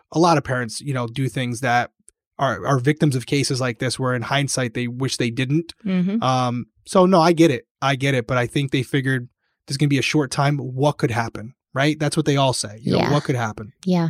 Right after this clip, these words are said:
Speaker 2: that's absolutely true. I mean, not everybody is as paranoid as I am.
Speaker 1: As you. And I think you would, if you were in the moment, you're like, "I just,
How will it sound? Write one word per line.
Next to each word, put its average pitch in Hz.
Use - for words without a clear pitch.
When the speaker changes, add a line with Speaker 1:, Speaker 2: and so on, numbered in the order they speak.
Speaker 2:
that's -
absolutely 170
true. 151
I 156
mean, 165
not 175
everybody 147
is 143
as 143
paranoid -
as 147
I -
am. -
Speaker 1:
As 120
you. 113
And 302
I 381
think 320
you 254
would, 214
if 202
you 220
were 226
in 214
the 185
moment, 165
you're 190
like, 180
"I 180
just, 170